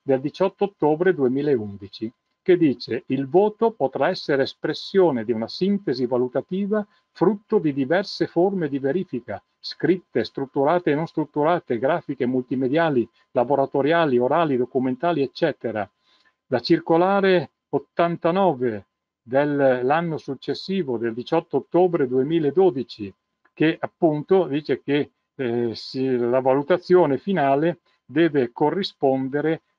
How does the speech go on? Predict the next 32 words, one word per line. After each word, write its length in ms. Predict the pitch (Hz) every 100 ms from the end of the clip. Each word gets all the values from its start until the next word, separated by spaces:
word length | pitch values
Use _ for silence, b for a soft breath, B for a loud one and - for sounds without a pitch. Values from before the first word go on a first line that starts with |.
| -
a 160 | 127 -
tutti 360 | 196 196 156
gli 80 | 139
elementi 520 | 131 131 165 185 160
di 100 | 147
giudizio 800 | 147 214 156 160 - 180 180 175 b b
che, 260 | - 165 180
acquisiti 800 | 135 127 - 143 127 175 175 147
attraverso 640 | 131 - 120 143 151 -
il 60 | 123
maggior 360 | 131 127 127
numero 360 | 131 170 147 123
possibile 640 | 131 120 - 175 147 135
di 120 | 135
verifiche, 920 | 156 185 151 151 175 143 185 175 180 180
hanno 240 | 151 156
condotto 480 | - 180 143 160 -
alla 140 | 127 117
sua 220 | 151 143
formulazione. 760 | - 120 123 127 123 107 104 B B B
Insomma, 320 | - 185 143
questo 400 | - 208 - 135
per 260 | - 165 131
dire 480 | 113 110 104 131 - _ _ _ _
che 460 | 185 185 180 156 -
più 340 | - 208 226 -
che 320 | 151 180 196
su 300 | - 143 120
due 260 | 147 196
o 140 | 127 117
tre 220 | 147 147
voti, 560 | 113 107 101 - 143